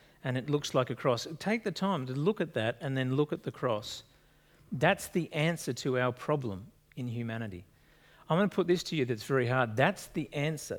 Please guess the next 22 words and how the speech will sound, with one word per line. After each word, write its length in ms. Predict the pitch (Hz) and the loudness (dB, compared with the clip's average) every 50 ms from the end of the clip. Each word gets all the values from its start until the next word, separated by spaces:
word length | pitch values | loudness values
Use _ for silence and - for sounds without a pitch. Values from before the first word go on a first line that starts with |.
| 120 113 107 | -8 -4 0
that 220 | 123 143 165 156 | 2 2 2 2
shape 600 | - - - - - 170 147 107 92 104 - - - - _ _ _ _ _ _ _ _ _ _ _ _ _ _ _ _ _ _ - - - - - - - _ | 0 -2 -2 -2 -2 -2 -2 -2 -4 -6 -10 -14 -20 -20 _ _ _ _ _ _ _ _ _ _ _ _ _ _ _ _ _ _ -20 -20 -20 -20 -20 -20 -20 _
to 160 | - - - 131 | -8 -4 -2 -2
the, 200 | 120 123 - - - _ _ _ | -2 -2 -4 -6 -12 _ _ _
to 120 | - - 143 | -8 -4 -4
your 460 | 120 113 117 127 139 160 170 160 143 | -2 0 2 4 6 8 8 8 6
issue 320 | 123 - - - 139 123 | 4 2 0 -2 -2 -2
and 100 | 120 113 | 0 0
my 220 | 117 117 120 120 120 | 0 0 0 0 0
issue 220 | 110 - - 123 | -2 -4 -4 -4
with 80 | 110 107 | -2 0
those 160 | 113 107 - | -2 -2 -4
people 320 | - - 139 123 120 123 | -2 0 0 0 0 0
that 100 | 104 - | -4 -6
you 120 | - 110 107 | -6 -10 -10
cannot 640 | - - - - 139 135 127 123 113 90 - - - | -12 -10 -4 -2 0 0 0 0 -2 -2 -4 -10 -14
forgive, 500 | - - - 101 98 92 87 110 - - - _ _ _ _ _ _ _ _ _ _ _ _ _ _ _ _ _ _ _ _ _ _ _ _ _ _ _ _ _ _ _ | -14 -12 -10 -10 -8 -10 -12 -12 -16 -20 -20 _ _ _ _ _ _ _ _ _ _ _ _ _ _ _ _ _ _ _ _ _ _ _ _ _ _ _ _ _ _ _
that 220 | 139 120 - - | -8 -6 -2 2
you 160 | 151 185 202 202 | 6 8 8 8
are 120 | 170 - - | 8 8 6
unreconciled 880 | 165 165 170 165 165 165 165 160 175 151 139 123 - 131 117 113 104 | 6 6 8 8 8 8 6 6 4 0 0 0 2 2 2 2 0
with. 260 | 110 95 82 85 - | -2 -6 -10 -10 -14